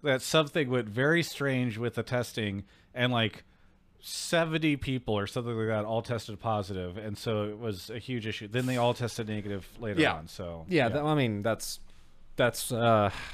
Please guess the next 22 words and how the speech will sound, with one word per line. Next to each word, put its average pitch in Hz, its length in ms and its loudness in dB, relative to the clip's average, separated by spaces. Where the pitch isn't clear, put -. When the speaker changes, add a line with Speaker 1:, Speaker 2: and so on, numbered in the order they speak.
Speaker 2:
that's 117 220 -2
the 107 140 -2
only, 101 320 -2
I 113 80 -2
don't 113 140 2
know 107 100 2
what 98 260 0
the, 92 420 -2
the, 104 180 -6
the 107 160 -4
specifics 107 560 -4
of 98 100 -2
that 95 180 -2
were, 98 240 2
but 92 220 -8
clearly 95 300 -4
that 92 160 -4
was 90 160 -8
the - 80 -8
case. - 520 -6
Speaker 1:
Yeah. 110 480 4
Speaker 2:
Um, 101 340 -4